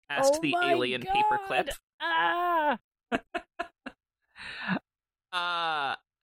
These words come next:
Speaker 1: no thanks. I'm doing just fine," said Christy, looking at the symbol on her page.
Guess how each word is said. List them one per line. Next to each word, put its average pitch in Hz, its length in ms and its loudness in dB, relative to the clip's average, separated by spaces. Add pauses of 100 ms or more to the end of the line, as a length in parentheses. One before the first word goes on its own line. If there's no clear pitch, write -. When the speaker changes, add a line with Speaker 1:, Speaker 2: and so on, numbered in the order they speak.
(240)
Speaker 1:
no 185 280 0
thanks. - 640 -4 (360)
I'm 160 340 -2
doing 220 320 -2
just - 260 -6
fine," 262 520 -2
said - 320 -6
Christy, 208 600 -4 (220)
looking 151 460 -4
at - 80 -10
the 151 80 -6
symbol 185 500 -2
on 147 200 -4
her 143 160 -2
page. - 760 -4